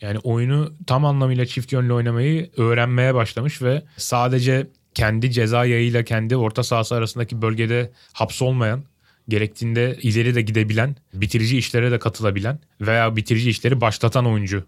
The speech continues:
olabilen bir profilde şu anda. Hani Mehmet Özdilek, Aykut Kocaman,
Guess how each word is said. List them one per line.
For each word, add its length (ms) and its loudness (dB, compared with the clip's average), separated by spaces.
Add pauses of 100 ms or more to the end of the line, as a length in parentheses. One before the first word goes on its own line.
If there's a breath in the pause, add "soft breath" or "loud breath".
olabilen 480 0
bir 120 -2
profilde 420 0
şu 160 -2
anda. 340 -2 (420 loud breath)
Hani 160 0
Mehmet 320 0
Özdilek, 680 -2
Aykut 300 -2
Kocaman, 580 0